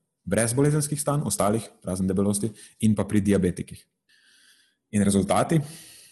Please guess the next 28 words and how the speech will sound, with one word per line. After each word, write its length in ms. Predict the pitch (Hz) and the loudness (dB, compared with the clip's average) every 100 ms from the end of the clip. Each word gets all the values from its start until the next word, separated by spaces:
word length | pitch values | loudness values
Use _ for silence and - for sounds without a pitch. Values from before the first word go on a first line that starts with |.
| _ - - | _ -20 -14
ki 80 | 82 | -10
nas 160 | 78 | -6
najbolj 260 | 98 104 113 113 | 0 2 2 4
zanimajo, 420 | 117 117 110 110 - - _ _ _ _ _ _ | 4 4 2 0 -4 -20 _ _ _ _ _ _
eh, 240 | 90 87 87 - _ | -8 -6 -6 -8 _
sama 280 | - 123 127 | -2 2 2
primarna 460 | - 127 131 123 120 | 2 2 4 4 4
metaanaliza 760 | 117 123 113 113 110 110 107 98 | 2 2 2 2 2 2 0 0
ni 220 | 110 120 120 | 2 4 4
ugotovila 500 | 98 101 98 104 101 | 2 -2 0 0 2
nobenih 440 | 95 95 92 92 | 2 0 -2 -2
signifikantnih 760 | - 90 92 95 90 92 90 - | -2 -2 -2 -4 -4 -4 -6 -10
učinkov 460 | 95 123 135 127 | -2 0 0 0
nekaloričnih 680 | 98 101 101 101 95 98 92 - | 0 0 0 0 0 -4 -4 -6
sladil 360 | 90 107 131 131 - - | -2 0 0 -2 -12 -12
na 340 | - 92 92 - | -4 -2 -2 -2
postprandialno 680 | 101 - 95 95 95 95 92 | -4 -2 -2 0 0 0 -2
glukozo 460 | 87 - 117 117 | -2 -2 -2 -2
ali 180 | - 90 | -2 -4
postprandialni 880 | 90 95 - 92 90 87 87 90 87 92 | -2 -4 -4 -2 0 0 -2 -2 -2 -2
inzulin. 400 | 90 90 - - _ _ | -2 -2 -4 -10 _ _
Torej, 180 | 85 92 | -4 2
nič 220 | 101 - | 2 0
se 100 | 85 | -4
ni 80 | 85 | -4
zgodilo 340 | 85 82 76 | -4 -6 -6
dejansko. 420 | 73 71 - 135 - _ - - - - - _ _ _ _ _ _ _ _ _ _ - | -6 -8 -8 -12 -20 _ -20 -20 -20 -20 -20 _ _ _ _ _ _ _ _ _ _ -2
Em, 360 | 92 92 92 | 2 4 4